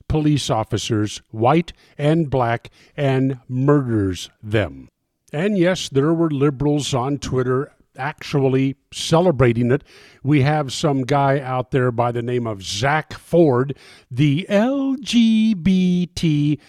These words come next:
editor at a leftist website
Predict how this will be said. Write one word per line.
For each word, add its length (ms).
editor 560
at 140
a 80
leftist 720
website 640